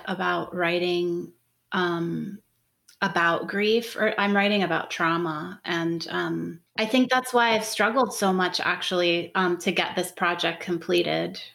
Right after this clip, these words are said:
is, like, how close it is and how difficult it is to write about.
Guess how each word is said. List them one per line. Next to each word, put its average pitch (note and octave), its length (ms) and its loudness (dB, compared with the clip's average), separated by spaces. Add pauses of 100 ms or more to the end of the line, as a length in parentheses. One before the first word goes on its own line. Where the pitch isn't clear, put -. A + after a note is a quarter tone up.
(220)
is, F3+ 260 0
like, F3 220 2
how F3+ 240 2
close F3+ 420 2
it E3+ 100 2
is E3 500 0
and E3 140 0
how D#3+ 380 0
difficult D#3+ 520 -6
it D3+ 120 -4
is D#3 240 -4
to E3 100 -4
write E3 220 0
about. A#3 480 0